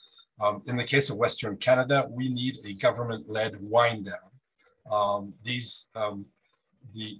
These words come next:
the, the assets must be nationalized, the companies must be expropriated, and we have to find a way to justly, um, close down the sector. And we can't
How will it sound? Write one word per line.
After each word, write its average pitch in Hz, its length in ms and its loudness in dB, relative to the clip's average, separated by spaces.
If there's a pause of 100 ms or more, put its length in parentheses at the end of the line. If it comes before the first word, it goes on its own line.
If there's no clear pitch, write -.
the, 107 220 -12
the 120 100 -2
assets - 460 4
must 104 200 -4
be 101 280 -12 (120)
nationalized, 117 840 -2
the 107 80 -20
companies 107 400 -10
must - 180 -12
be 101 80 -18
expropriated, 135 800 -2
and 107 100 -12
we 104 140 -10
have - 140 -8
to - 60 -12
find 113 280 0
a 107 40 -6
way 110 140 -6
to 95 80 -12 (140)
justly, 107 560 2 (760)
um, 104 240 -4
close - 260 0
down 104 200 4
the 95 40 -6
sector. - 420 -2 (440)
And 107 220 0
we 107 80 -6
can't 135 280 2